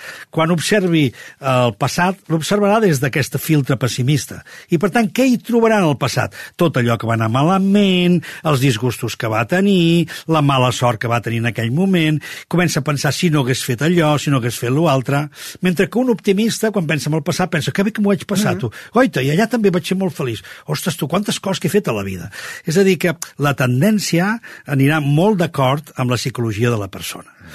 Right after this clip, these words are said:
Speaker 1: Per tant, estem sempre ficats aquí. Jo sempre acostumo a dir, "Compte amb treballar massa els pensaments del passat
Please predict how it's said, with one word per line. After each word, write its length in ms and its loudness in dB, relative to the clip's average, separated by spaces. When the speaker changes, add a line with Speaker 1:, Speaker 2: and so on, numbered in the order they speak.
Speaker 1:
Per 140 -4
tant, 300 -2
estem 300 -4
sempre 460 0
ficats 340 -6
aquí. 240 -10
Jo 100 4
sempre 240 0
acostumo 440 -2
a 20 0
dir, 180 -6
"Compte 400 2
amb 440 2
treballar 340 2
massa 280 0
els 80 -4
pensaments 500 0
del 140 -2
passat 500 -2